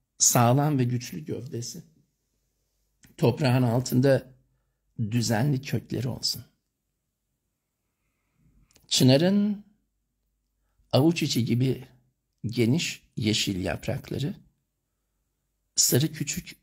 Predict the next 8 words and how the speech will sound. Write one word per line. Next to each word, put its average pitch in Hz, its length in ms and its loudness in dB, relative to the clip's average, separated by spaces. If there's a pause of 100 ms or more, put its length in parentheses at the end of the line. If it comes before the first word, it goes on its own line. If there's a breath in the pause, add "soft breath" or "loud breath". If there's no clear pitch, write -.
çiçekleri 127 580 -2
olsun. 127 380 -6 (2750)
Zeytinin 165 840 2 (1700)
kökleri 123 520 2
muntazam 123 680 0
şekilde 120 520 -4
toprağın 110 460 -6
altında. 117 540 -10